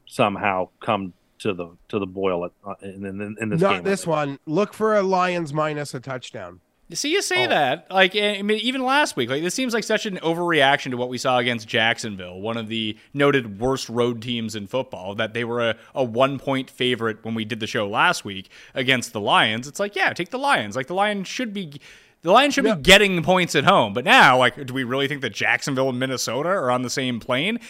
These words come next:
Speaker 3: Yet all of a sudden, Detroit's favored by way more against Minnesota than they were against the Jags?
Speaker 1: Yeah,
Speaker 2: Which is
Speaker 1: that's it, right? The line is off. How can, I mean, it, as bad as Jags are, uh, and as un-,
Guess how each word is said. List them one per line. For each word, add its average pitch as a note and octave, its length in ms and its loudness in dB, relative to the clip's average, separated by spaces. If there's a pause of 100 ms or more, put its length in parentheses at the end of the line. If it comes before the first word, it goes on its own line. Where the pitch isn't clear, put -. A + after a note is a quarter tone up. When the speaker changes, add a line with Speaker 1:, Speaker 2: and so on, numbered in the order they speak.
Speaker 3:
Yet D3+ 180 6
all C#3+ 200 8
of C3 80 0
a C3+ 80 0
sudden, C#3 280 4
Detroit's C3+ 400 0 (100)
favored D#3 300 4
by C#3 140 8
way C3+ 440 -2
more D3 280 2
against C#3+ 280 -2
Minnesota C#3 400 0
than E3 100 -4
they C3+ 100 0
were C3+ 180 0
against C3+ 260 -4
the B2 80 -6
Jags? C#3+ 680 -6 (720)
Speaker 1:
Yeah, B2+ 320 8
Speaker 2:
Which B2+ 60 2
is C3+ 60 -8
Speaker 1:
that's D#3 220 6
it, D3+ 140 6
right? B2 200 4
The C3 80 4
line C#3+ 260 6
is A2+ 100 -2
off. G2 300 2
How C3 120 2
can, C#3 300 -6
I C#3 40 -4
mean, B2 160 2
it, A2+ 180 -4
as B2 140 4
bad F3 260 6
as C#3 120 4 (400)
Jags A2 360 0
are, G#2 320 2 (640)
uh, C3 40 2
and A#2+ 300 4
as A#2 120 2
un-, C3+ 220 4